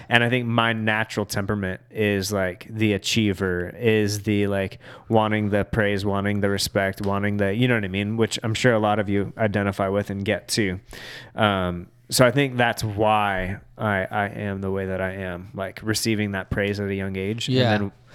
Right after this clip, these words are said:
Speaker 1: desiring
Speaker 2: Everything
Speaker 1: it
Speaker 2: I've,
Speaker 1: and wanting
Speaker 2: I've
Speaker 1: it.
Speaker 2: realized with this book too, a lot of it stems from how you were raised.
Speaker 1: Yeah.
Speaker 2: Um, not in a bad way or a good way. It just, like,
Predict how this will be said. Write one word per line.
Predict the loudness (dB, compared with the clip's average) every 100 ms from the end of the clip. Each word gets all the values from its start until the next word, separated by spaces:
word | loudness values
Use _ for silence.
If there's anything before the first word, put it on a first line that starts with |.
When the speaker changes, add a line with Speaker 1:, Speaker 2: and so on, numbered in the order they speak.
| -20 -4
Speaker 1:
desiring | 4 6 6 6
Speaker 2:
Everything | 4 2
Speaker 1:
it | 2
Speaker 2:
I've, | 2
Speaker 1:
and | 2
wanting | 2 2 2
Speaker 2:
I've | 0
Speaker 1:
it. |
Speaker 2:
realized | 0 0 0 0 -2 -6
with | -6 -4
this | -6 -6
book | -4 -4 -4
too, | -4 -4 -2
a |
lot | -2 0 0
of | -2
it | -4 -6
stems | -4 -4 -6
from | -6 -6
how | -4 -4
you | -2 -4
were | -4
raised. | -4 -4 -4 -6 -14 0
Speaker 1:
Yeah. | 4 4 2 -10 -10
Speaker 2:
Um, | -2 -2 -2 -6 -12 -20 _ _ -2
not | 0 0
in | 0
a | -4 -4
bad | -2 0 2
way | 2 2
or | 0
a |
good | -2 -4
way. | -2 0 0
It | -2
just, | -8 -8 -2
like, | -2